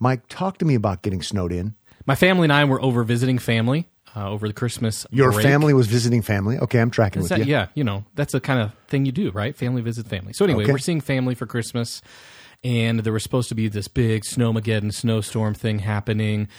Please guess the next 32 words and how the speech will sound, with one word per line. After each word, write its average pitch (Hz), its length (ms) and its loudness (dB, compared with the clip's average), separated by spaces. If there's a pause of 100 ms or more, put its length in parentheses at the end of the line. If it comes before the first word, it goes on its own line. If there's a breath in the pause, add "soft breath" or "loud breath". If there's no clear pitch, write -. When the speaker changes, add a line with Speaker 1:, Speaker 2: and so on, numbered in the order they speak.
(160 loud breath)
Speaker 2:
We 104 80 -8
had 95 60 -6
a - 20 -8
family 117 320 0
Christmas 117 420 -4
going 110 360 0
on, 107 480 -2 (360 soft breath)
uh, 98 440 -6
and 104 240 -6
then 107 240 -2
the 101 100 -6
snow 123 240 -2
was 113 120 -2
supposed - 240 -8
to 107 60 -8
start 104 300 -4
overnight. 123 680 0
We 110 100 -6
were 101 240 -8 (240 soft breath)
originally 131 480 -2
planning 127 400 -2
to 120 100 -6
leave 117 240 -2
Saturday, 120 760 -2
but 107 140 -10
the - 60 -20
snow 139 280 -2
was 135 100 -2
gonna 127 160 -2
have 123 120 -2
started. 127 600 -2 (340 soft breath)
We, 202 500 0